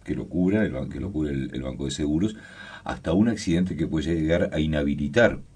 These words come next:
a una persona, a un obrero, a seguir realizando la tarea que estaba, eh, u-, usted lo habrá, lo, lo, lo habrá visto mil veces,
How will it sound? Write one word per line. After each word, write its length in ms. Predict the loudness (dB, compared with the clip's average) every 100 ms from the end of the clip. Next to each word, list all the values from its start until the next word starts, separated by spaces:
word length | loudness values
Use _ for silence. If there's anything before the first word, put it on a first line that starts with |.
| -20 -20 _ -20 -14
a 120 | -2
una 240 | 2 2 2
persona, 500 | -2 2 2 4 2
a 160 | 0
un 180 | 2 4
obrero, 500 | 4 6 4 4 2 0 -12
a 120 | -6 -2
seguir 280 | 2 4
realizando 560 | 6 4 4 6 6 6
la 140 | 4
tarea 240 | 4 2 2
que 80 | 0
estaba, 340 | 2 4 4 0 -20 -20 -10
eh, 140 | -6 -6
u-, 280 | -6 -6
usted 220 | -4 2 6
lo 60 |
habrá, 240 | 6 4 0
lo, 180 | -2
lo, 180 | -2 -2
lo 140 | 0 0
habrá 140 | 2
visto 240 | 0 0
mil 100 | 0
veces, 280 | 4 4 4